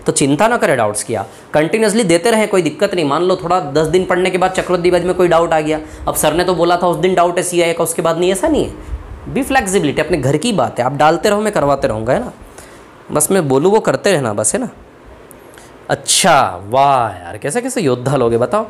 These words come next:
अमित कुमार जी चतुर्वेदी का अभी मैंने solution दिया पीछे, और अमित कुमार जी चतुर्वेदी का solution एक विद्यार्थी ने पहले दे दिया, बताओ, निर्मल जी चौहान।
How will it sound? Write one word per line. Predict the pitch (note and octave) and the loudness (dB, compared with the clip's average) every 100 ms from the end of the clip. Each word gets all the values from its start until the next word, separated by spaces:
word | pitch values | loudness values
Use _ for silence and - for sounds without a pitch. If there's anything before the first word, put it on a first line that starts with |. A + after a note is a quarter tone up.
| - - - | -12 -14 -2
अमित | C#3 G3+ C4 A3+ | 0 2 0 0
कुमार | G#3+ A3 | 2 2
जी | B3 | 2
चतुर्वेदी | A3 - A3+ A3 G#3 | -2 0 2 2 0
का | A3+ | 0
अभी | A3 G#3+ | 0 0
मैंने | A3+ | -2
solution | A3 D3+ E3+ F3+ B3+ | 0 2 2 2 0
दिया | A#3 A3+ | 2 2
पीछे, | G#3+ C#3+ - G#3+ B3+ - - - | 0 -4 -2 -2 -4 -16 -12 0
और | D#3 | 0
अमित | - D3 F#3 B3+ | 2 0 0 0
कुमार | - F#3 G3 | 0 2 2
जी | A3 | 0
चतुर्वेदी | A#3+ F3+ G#3 G#3 G#3 G#3+ | 0 0 0 0 0 0
का | A#3 | 0
solution | - E3 F#3 F#3+ A3 | 0 2 0 0 0
एक | G#3 G#3 | 0 0
विद्यार्थी | E3 F#3 F#3+ G#3 | 0 0 0 0
ने | A3+ | 0
पहले | G3 E3+ G3+ | 0 2 2
दे | F#3 | 2
दिया, | F3 F3 | 2 0
बताओ, | D#3 F3+ | 2 0
निर्मल | D#3 D3 D#3+ | 2 2 0
जी | D#3 | 0
चौहान। | D#3 C#3 C3+ C#3 | 0 0 0 -4